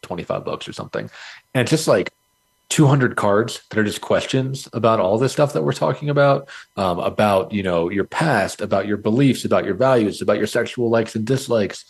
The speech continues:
about, like, your dreams, all this stuff. And I would recommend to anyone that's getting a long-term relationship, like, buy that deck of cards. It's super cheap, a-, and it will save you so much hassle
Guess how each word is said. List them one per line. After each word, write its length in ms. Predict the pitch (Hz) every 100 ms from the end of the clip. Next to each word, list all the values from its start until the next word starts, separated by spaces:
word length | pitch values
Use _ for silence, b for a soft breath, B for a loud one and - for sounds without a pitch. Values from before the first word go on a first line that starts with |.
| B B -
about, 340 | 101 107 104 104
like, 200 | 98 110
your 120 | 110
dreams, 560 | 113 135 135 117 95
all 300 | - 113 131
this 200 | 123 104
stuff. 340 | - 90 85 -
And 120 | 110
I 40 | 117
would 220 | 170 156
recommend 560 | 123 120 117 110 107 107
to 240 | 104 98
anyone 540 | 90 110 104 92 90 - B B B
that's 140 | 107
getting 160 | 117 104
a 40 |
long-term 280 | 101 101 104
relationship, 360 | 101 101 101 98
like, 160 | 95 _ -
buy 140 | 113 147
that 140 | 147
deck 160 | 127 123
of 80 | 107
cards. 360 | 110 113 110
It's 180 | - -
super 400 | - - 127 123
cheap, 360 | 110 110 107 -
a-, 220 | 107 98
and 100 | 98
it 20 |
will 120 | 92 85
save 320 | - 101 95
you 80 | 90
so 240 | - 104
much 180 | 95 -
hassle 560 | 90 85 - 85 -